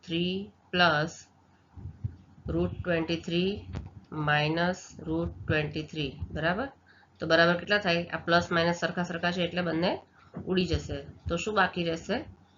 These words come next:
થ્રી. તો થ્રી છે કેવી સંખ્યા છે? સમય. માટે આને આપણે કેવી કહેશું?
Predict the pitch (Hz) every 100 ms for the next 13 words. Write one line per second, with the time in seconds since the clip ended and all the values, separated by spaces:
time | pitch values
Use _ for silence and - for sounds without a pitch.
0 | - _ - - 175 165 - - - -
1 | _ 160 156 170 190 190 190 196 202 208
2 | 180 190 180 190 214 254 _ - - 185
3 | 175 143 143 143 156 156 156 170 175 196
4 | 196 165 - 208